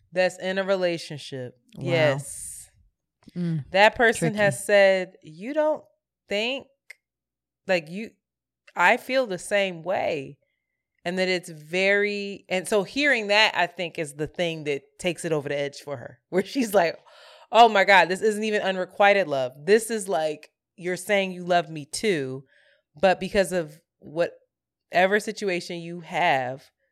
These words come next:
Speaker 1: you aren't able to leave it, family, finances,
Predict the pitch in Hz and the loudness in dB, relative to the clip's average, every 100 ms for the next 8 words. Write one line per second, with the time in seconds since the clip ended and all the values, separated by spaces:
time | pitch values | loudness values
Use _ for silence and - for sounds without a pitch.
0 | _ 165 190 190 175 - 175 160 156 - | _ -8 0 2 2 -2 -6 -6 -12 -10
1 | 160 196 220 160 147 - _ _ _ _ | -8 -8 -6 0 0 -2 _ _ _ _
2 | _ _ _ _ - 160 151 143 139 135 | _ _ _ _ -2 2 0 -2 -10 -10
3 | 135 143 _ _ 143 139 _ - 151 143 | -16 -20 _ _ _ -20 _ -2 0 0
4 | 139 127 - - 135 131 131 - - | -4 -10 -10 -8 -8 -8 -12 -16 -20